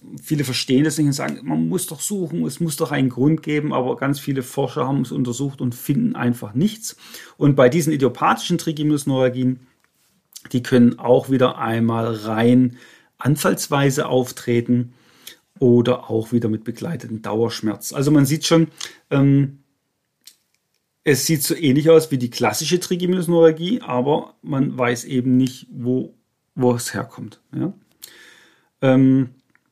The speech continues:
es gibt auch Erkrankungen, die Schmerzen einer Trigeminusneuralgie nachahmen, aber nicht zur klassischen Trigeminusneuralgie gehören. Das stellt sich jetzt die Frage, welche Gesichtsschmerzen muss man von der Trigeminusneuralgie unterscheiden?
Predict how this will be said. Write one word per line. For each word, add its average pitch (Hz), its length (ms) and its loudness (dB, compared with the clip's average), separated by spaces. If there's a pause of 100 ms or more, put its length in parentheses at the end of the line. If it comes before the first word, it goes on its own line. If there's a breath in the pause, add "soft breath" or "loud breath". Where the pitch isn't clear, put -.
(540)
es - 180 -4
gibt 180 200 0
auch 143 100 4
Erkrankungen, 175 920 2 (720)
die 123 120 -2
Schmerzen 123 720 0
einer 127 240 2
Trigeminusneuralgie 123 1040 0
nachahmen, 147 1120 2 (400 loud breath)
aber 123 200 2
nicht 185 220 0
zur - 120 -4
klassischen 139 440 -2
Trigeminusneuralgie 117 960 -2
gehören. 104 360 -14 (1120 soft breath)
Das 123 220 -2
stellt 147 180 4
sich 143 100 4
jetzt 139 120 2
die 135 60 -2
Frage, 139 440 0
welche 127 160 0
Gesichtsschmerzen 151 840 0
muss 151 180 0
man 151 100 6
von 143 160 0
der 135 120 4
Trigeminusneuralgie 131 960 2
unterscheiden? 127 680 0